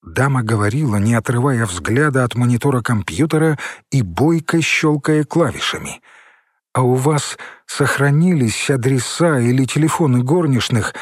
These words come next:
которые работали в шестидесятых, семидесятых?» спросил Евсеев. Она пожала плечами. «Вряд ли. Хотя...» «Семеновна!»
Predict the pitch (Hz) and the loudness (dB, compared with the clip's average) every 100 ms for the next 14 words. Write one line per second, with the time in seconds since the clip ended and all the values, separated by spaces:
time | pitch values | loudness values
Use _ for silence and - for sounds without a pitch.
0 | - - 170 185 170 180 196 196 127 117 | -18 -6 -2 0 2 2 2 2 0 0
1 | 107 - 160 - 139 127 - 160 165 - | 0 0 -2 0 0 0 0 0 0 0
2 | 180 180 196 - 110 - - - - - | 0 2 0 0 -2 -2 -6 -8 -14 -8
3 | - 117 - 131 156 - 101 71 - - | -2 -2 0 2 0 -2 -4 -6 -8 -10
4 | - - _ - 123 107 113 110 113 110 | -18 -20 _ -4 0 0 0 0 0 0
5 | 135 - 104 71 69 - - - _ _ | -2 0 -2 -2 -6 -8 -18 -20 _ _
6 | _ 123 139 208 190 104 92 85 - - | _ -2 0 2 0 -2 -2 -4 -6 -18
7 | _ _ _ _ _ _ - - 143 135 | _ _ _ _ _ _ -12 -4 -2 -2
8 | - 175 165 135 - _ _ _ _ _ | 0 2 2 0 -4 _ _ _ _ _
9 | _ _ - - 175 214 269 208 127 107 | _ _ -8 -2 2 2 2 2 0 -2
10 | 110 92 | -4 -6